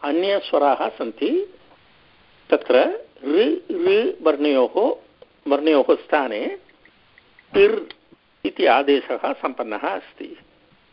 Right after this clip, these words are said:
पूर्वोक्तानि सर्वाणि अपि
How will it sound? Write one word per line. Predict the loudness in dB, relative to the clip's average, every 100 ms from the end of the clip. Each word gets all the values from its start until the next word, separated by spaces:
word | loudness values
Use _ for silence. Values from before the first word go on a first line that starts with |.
| _ _ _ _ _ _ _ _ _ _ _
पूर्वोक्तानि | 0 2 6 6 4 0 0 0 0 -4
सर्वाणि | 0 0 2 -2 -2
अपि | -4 -4 -6